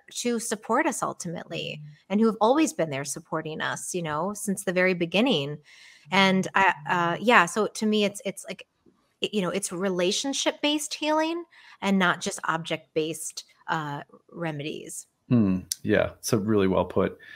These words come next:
Speaker 2: Well, let's go ahead and get into it. We're gonna start by talking about signatures. Oops, wrong one. Signatures of addiction in the family. So to start off, what I want to do is, um, just talk about where and how you might see,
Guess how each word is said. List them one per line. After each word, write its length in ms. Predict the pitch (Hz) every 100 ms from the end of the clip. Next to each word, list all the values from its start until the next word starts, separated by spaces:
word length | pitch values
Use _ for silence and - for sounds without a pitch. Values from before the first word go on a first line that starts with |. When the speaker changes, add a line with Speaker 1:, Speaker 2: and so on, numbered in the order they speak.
| - - - -
Speaker 2:
Well, 100 | 131
let's 180 | 160 165
go 120 | 240
ahead 160 | 208
and 80 | 147
get 120 | 123
into 340 | 107 156 - 98
it. 120 | 85
We're 100 | 117
gonna 140 | 165
start 260 | 180 131 151
by 120 | 110
talking 400 | - 110 - 113
about 320 | 95 92 -
signatures. 800 | - 127 139 135 - 120 117 113 -
Oops, 280 | 185 - - _ _ _ _
wrong 280 | 98 87 90
one. 260 | 110 190 190 _ - -
Signatures 640 | - - 202 214 208 190 -
of 180 | 135 131
addiction 480 | 113 123 - 113
in 120 | 98 98
the 40 |
family. 540 | - 120 113 85 - - _ - -
So 140 | - 139
to 160 | 139
start 400 | 143 - 190 190 131
off, 320 | 123 120 -
what 100 | 110
I 60 |
want 340 | 104 110 123 123
to 60 | 107
do 440 | 98 98 98 95
is, 480 | 101 95 95 87 - _ _ _ -
um, 240 | 110 110
just 200 | 208 233
talk 280 | - 185 185
about 320 | 143 139 113
where 460 | 95 117 127 127 123
and 200 | 107 101
how 300 | 113 110 110
you 180 | 104 101
might 340 | 98 101 95
see, 560 | - - 104 101 98